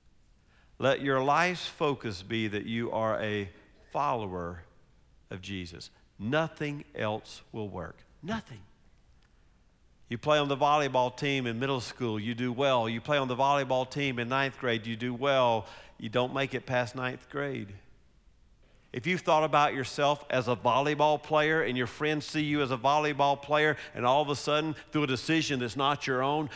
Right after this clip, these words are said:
you're not a volleyball player, then who are you now? But if you are first a follower of Jesus, and playing volleyball is just something you do on the side for fun,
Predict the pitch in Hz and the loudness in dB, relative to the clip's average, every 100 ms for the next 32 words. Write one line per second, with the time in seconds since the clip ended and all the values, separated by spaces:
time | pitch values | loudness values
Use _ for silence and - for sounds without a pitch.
0 | - 123 135 143 156 147 151 156 151 151 | -4 0 4 4 4 4 4 2 2 0
1 | - 165 165 175 180 170 - - _ - | 0 0 0 0 -4 -8 -16 -20 _ -20
2 | _ _ _ _ _ - _ - _ - | _ _ _ _ _ -20 _ -20 _ -20
3 | _ - 156 190 185 196 175 170 233 196 | _ -10 -6 -4 -4 -6 -6 -8 -10 -12
4 | - 95 - - - _ _ _ _ _ | -14 -18 -20 -20 -20 _ _ _ _ _
5 | _ _ - _ _ - - 120 147 - | _ _ -20 _ _ -12 -4 -4 -4 -4
6 | 143 123 107 - 143 123 107 - - - | 0 0 -2 -2 -2 -2 -6 -10 -14 -10
7 | 120 - 131 127 120 107 92 127 127 98 | -10 -4 -2 0 -2 -4 -6 -6 -6 -6
8 | 95 101 - - _ _ _ _ - _ | -10 -12 -16 -20 _ _ _ _ -20 _
9 | _ _ - _ _ _ _ _ _ _ | _ _ -20 _ _ _ _ _ _ _
10 | _ _ _ 113 117 _ 156 143 117 131 | _ _ _ -14 -14 _ -2 0 2 2
11 | 139 117 117 107 117 - 131 113 107 123 | 2 2 0 0 -6 -4 -4 -4 -4 -4
12 | 113 101 139 135 117 101 98 147 139 95 | -4 -6 -4 -4 -4 -6 -14 -10 -10 -8
13 | 104 | -10